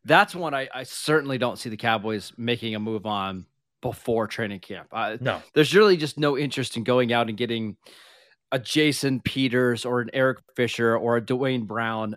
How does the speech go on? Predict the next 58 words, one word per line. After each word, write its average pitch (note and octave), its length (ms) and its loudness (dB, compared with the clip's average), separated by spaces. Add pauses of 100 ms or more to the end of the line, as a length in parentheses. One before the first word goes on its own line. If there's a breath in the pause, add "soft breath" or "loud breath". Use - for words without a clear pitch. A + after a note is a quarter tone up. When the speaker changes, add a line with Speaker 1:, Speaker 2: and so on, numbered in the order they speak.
Speaker 1:
now, G#2 520 -2
right? D3 160 4
Like, D#3 200 2 (200 soft breath)
you G#3 180 0
only G#3 260 2
sign D3 340 2
those D#3 180 -2
guys C#3+ 340 0
if A#2 140 -10
you C#3 160 -2
need C3 200 0
them A2+ 200 0
to G#2+ 60 -4
start A2+ 420 0 (380)
week A2+ 260 -10
one, F#2+ 400 -10 (500 soft breath)
right? F#2+ 240 -6 (580)
Speaker 2:
And, G#3+ 140 6
and A3+ 160 8
also, A#3 560 6
you G3 140 2
know, F3+ 200 6
I E3+ 80 0
mean, F3+ 160 0
look, A3+ 220 2 (100)
I E3+ 40 -8
mean, E3+ 420 -6
can G3 120 0
you G3 60 -2
give G3 120 -4
me A3+ 80 0
the E3 80 -2
list? D3 340 -2
Like, C#3 220 -6
ke-, - 240 -8
keep A3+ 160 -6
going G3+ 180 2
Speaker 1:
Sure. D#3+ 80 6
Speaker 2:
down D3 100 4
that C3 120 -6
list. B2 200 -4
Who E3+ 80 -4
else C#3 120 -2
is A#2+ 80 -12
there? A#2 140 -6
Who C#3+ 120 2
else D3+ 160 2
Speaker 1:
Yeah, D3 120 8
Speaker 2:
is B2 80 0
there? G2 60 -6
Speaker 1:
Darrell F3 240 6
Williams, E3 360 2
Eric C#3 240 -2
Fisher, B2+ 560 0
Dwayne C3 500 0
Brown, A#2+ 380 2
Riley D3 480 2
Reiff, A#2+ 320 -4